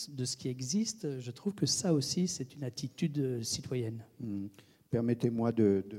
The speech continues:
Speaker 2: vous signaler cette, cette publication qui s'appelle Université au pluriel dans, dans la ville et qui retrace l'histoire, euh, du projet de,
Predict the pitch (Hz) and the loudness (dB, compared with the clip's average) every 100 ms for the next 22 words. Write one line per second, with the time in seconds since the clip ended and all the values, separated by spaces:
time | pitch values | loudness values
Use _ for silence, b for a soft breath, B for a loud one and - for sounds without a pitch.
0 | 98 104 - 113 107 104 120 127 113 - | -14 -14 -8 -2 0 0 0 -2 -6 -8
1 | 101 98 B B B B - 107 - 151 | -8 -8 B B B B -14 -14 -2 -2
2 | 135 135 139 117 160 127 113 107 117 117 | 0 0 0 0 -4 -10 -10 -6 -2 0
3 | 139 139 131 123 - - 139 120 - 110 | 0 0 -2 -4 -10 -2 0 0 4 4
4 | 107 120 107 104 98 95 107 101 98 143 | 4 0 0 -4 -4 -6 -4 -2 -2 -4
5 | 180 135 B B 117 110 127 113 113 110 | -4 -6 B B -12 -8 -2 4 4 4
6 | - - 165 - - 120 110 113 - - | 0 -10 -10 -10 -6 -6 -4 -8 -10 -4
7 | 143 151 143 117 - B B 110 104 101 | -2 -2 -4 -6 -16 B B -6 -4 -4
8 | 110 - 107 98 110 123 117 101 95 92 | -6 -2 -2 -2 -2 -2 -4 -6 -6 -8
9 | 90 | -8